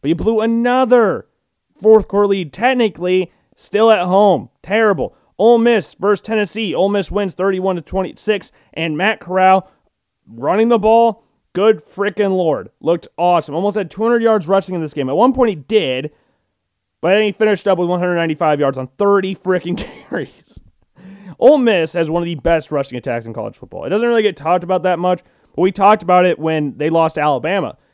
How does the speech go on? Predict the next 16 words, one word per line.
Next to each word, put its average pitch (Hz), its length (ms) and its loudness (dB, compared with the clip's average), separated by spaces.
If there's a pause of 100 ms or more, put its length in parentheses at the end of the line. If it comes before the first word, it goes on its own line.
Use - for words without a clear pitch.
(120)
and 151 140 -8
how 190 180 4
one-dimensional 185 640 -2
their 151 140 2
offense 170 400 2
turned 151 240 -4
because 147 240 -4
O-, 156 240 -2
Ole 165 160 0
Miss's 160 180 -6
O-line 147 340 0
wasn't 131 240 -6
doing 196 320 0
anything. 120 640 -6 (1900)
They 143 180 -4
struggled. 220 520 0